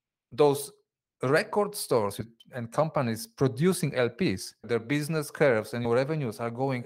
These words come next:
up again. I think photography on paper and printing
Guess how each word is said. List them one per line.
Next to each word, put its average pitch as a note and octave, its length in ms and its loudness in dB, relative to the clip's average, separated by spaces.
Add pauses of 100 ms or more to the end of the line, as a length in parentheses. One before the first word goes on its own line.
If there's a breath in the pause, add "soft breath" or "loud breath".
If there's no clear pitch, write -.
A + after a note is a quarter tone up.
up G#3 180 -2
again. C#3+ 240 2
I - 40 0
think F3 200 2
photography D#3+ 800 4 (120)
on B2+ 160 0 (200)
paper G3 440 2
and A2+ 320 -2
printing E3 600 2